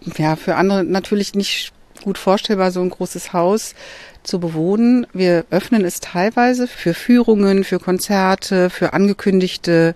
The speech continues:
Veranstaltungen. Wir haben ja zum Beispiel ein Figurentheater hier, das Krokodiltheater, Euregio Musikfestival und ganz viele Hochzeiten, sowohl standesamtliche Trauungen als auch freie Trauungen. Und dafür können alle kommen. Ansonsten ist es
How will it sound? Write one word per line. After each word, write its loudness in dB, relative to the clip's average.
Veranstaltungen. 2
Wir 2
haben 4
ja 2
zum -2
Beispiel -2
ein -6
Figurentheater -2
hier, -4
das -8
Krokodiltheater, -6
Euregio 0
Musikfestival -2
und -2
ganz -2
viele -2
Hochzeiten, -2
sowohl -4
standesamtliche -4
Trauungen -2
als -4
auch -4
freie -2
Trauungen. -6
Und -4
dafür 2
können -2
alle -2
kommen. 2
Ansonsten 0
ist -8
es -8